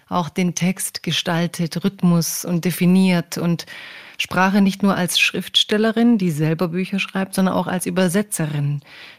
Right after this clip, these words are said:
Du hast, ähm, irgendwann gesagt, „Ich möchte nicht nur irgendwen, sondern eine der wichtigsten lebenden Gegenwartsautorinnen der Vereinigten Staaten übersetzen, nämlich Joan Didion.“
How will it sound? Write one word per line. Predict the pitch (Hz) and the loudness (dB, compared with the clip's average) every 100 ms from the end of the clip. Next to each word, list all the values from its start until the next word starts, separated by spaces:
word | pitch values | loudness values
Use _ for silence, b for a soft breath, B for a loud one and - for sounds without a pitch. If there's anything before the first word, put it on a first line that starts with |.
| B | B
Du | 165 165 | -2 2
hast, | 170 185 - - | 2 0 -6 -4
ähm, | 180 165 165 165 165 156 | 0 2 2 2 -2 -6
irgendwann | - 185 190 180 185 185 | -2 0 2 2 2 2
gesagt, | 175 156 165 196 | 0 0 -2 -2
„Ich | - 175 | -6 -2
möchte | 170 185 - 220 226 233 _ _ _ - | 0 0 -2 -2 0 -2 _ _ _ -4
nicht | 165 - | -2 0
nur | 160 | -2
irgendwen, | 165 165 160 151 170 196 226 | -2 -2 -2 0 2 2 2
sondern | 208 180 175 180 | 2 2 2 0
eine | 170 170 175 | 0 0 2
der | 160 165 165 165 B B B B B | 0 0 0 -4 B B B B B
wichtigsten | 170 202 - - 185 165 | -2 -2 -6 -4 -2 2
lebenden | 185 185 190 170 - 170 165 | 2 2 0 -2 0 0 0
Gegenwartsautorinnen | 160 190 214 170 175 - 160 - 170 175 175 170 170 160 | 0 2 2 0 -4 -6 -6 -2 0 2 2 2 0 -2
der | 180 170 160 | -4 -4 -4
Vereinigten | - 180 170 165 | -4 -4 -4 -2
Staaten | - 170 185 220 | -2 0 -2 -2
übersetzen, | 190 185 170 185 - 190 | -2 -2 0 -2 0 0
nämlich | 180 175 165 | 2 0 -2
Joan | - 180 180 | 0 0 2
Didion.“ | 170 170 156 151 156 | 0 0 0 -2 -4